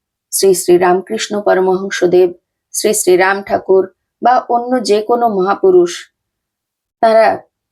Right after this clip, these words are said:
ইচ্ছা মাত্রই সর্বত্র যেতে পারেন, কিন্তু তাদের জীবনের নানা ঘটনা, তার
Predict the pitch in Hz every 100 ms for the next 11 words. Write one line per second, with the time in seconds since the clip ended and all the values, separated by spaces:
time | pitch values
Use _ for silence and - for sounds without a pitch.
0 | _ _ _ _ _ _ 247 240 - 240
1 | 220 214 220 233 226 185 175 190 - 190
2 | 175 175 175 175 170 170 - - _ _
3 | _ _ _ _ _ _ 226 208 226 185
4 | - _ _ _ - 208 208 208 196 175
5 | 208 226 233 240 240 _ _ _ _ _
6 | _ - 208 208 220 214 - - 214 202
7 | 180 156 - _ _ _ _ _ 233